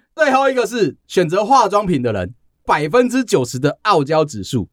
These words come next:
诚实亲切，但是又有点疯疯的啊，然后洒脱的性格，两个性格加起来忽冷忽热的，三分钟热度，有兴趣的时候就开心，没兴趣的时候就会转身离开。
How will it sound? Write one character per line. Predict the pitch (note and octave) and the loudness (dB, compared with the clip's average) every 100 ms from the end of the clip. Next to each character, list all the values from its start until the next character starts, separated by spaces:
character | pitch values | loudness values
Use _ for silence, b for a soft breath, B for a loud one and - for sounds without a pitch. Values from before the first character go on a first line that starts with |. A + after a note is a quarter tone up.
| _ | _
诚 | - - F#3+ | -12 0 0
实 | C4+ F#3 F3 | 2 -2 -4
亲 | - D4 F4 | 0 0 2
切， | E4+ E3+ - | 0 0 -2
但 | - B3 | -2 0
是 | G3 C4 A3 | 0 -6 -2
又 | A#3 | 2
有 | F#3 D#3+ G3+ | 4 4 2
点 | C#3+ C3+ | 0 -2
疯 | G3 F#3+ | 0 0
疯 | F#3+ F#3+ | 0 0
的 | F3 C#3 | 0 2
啊， | C3 | 2
然 | C3 | 2
后 | D#3 E3 | 2 0
洒 | - D3+ G#2+ A2 | -2 -4 -4 0
脱 | F3+ F#3+ | 2 2
的 | D3 | 2
性 | F#3+ A#2 | 0 -4
格， | F#2+ F2 - _ - | -4 -10 -12 _ -4
两 | G3 F#3+ F3+ | 0 0 0
个 | A3 G#3+ | 0 0
性 | F4 C#4 | 0 -2
格 | D#3+ B2 B2+ D3+ _ _ | 0 -2 -2 -4 _ _
加 | - F#3 | -4 -2
起 | G#3 D3 | -2 -4
来 | G#2 F2+ G#2 _ | -6 -6 -10 _
忽 | - G#2+ G#3+ A#3 | -6 -4 -2 0
冷 | A3+ A#2 | 0 0
忽 | G#2+ E3+ F3 | -4 -4 0
热 | D#3 F#2+ | 2 0
的， | F2+ - _ _ | -8 -14 _ _
三 | - D4 D#4+ | -4 0 2
分 | E4 E4 | 2 2
钟 | D#4 | 0
热 | D#4 A#3+ | 2 0
度， | B3 C3+ _ | -2 -8 _
有 | F3 F3 F3+ | 0 2 2
兴 | E4 C4 | 0 -2
趣 | C4+ | 0
的 | A3 | 2
时 | E3 D#3+ | 2 0
候 | F3+ | 0
就 | E3+ E3+ | 0 0
开 | C#3+ C#3 | 0 0
心， | C#3 B2 C#3 _ _ | 0 -4 -4 _ _
没 | D3 D3 A3+ | -2 0 0
兴 | D#4 C4 | 0 -2
趣 | G#3 A3+ | 0 0
的 | D3+ | 0
时 | B2+ | 0
候 | C#3+ B2+ | 0 0
就 | D#3 | 2
会 | D3+ | 0
转 | - C#3 G2+ | -2 -6 -6
身 | - D3+ | -2 0
离 | C3 A2+ | 0 -4
开。 | B2+ G#2+ | -4 -4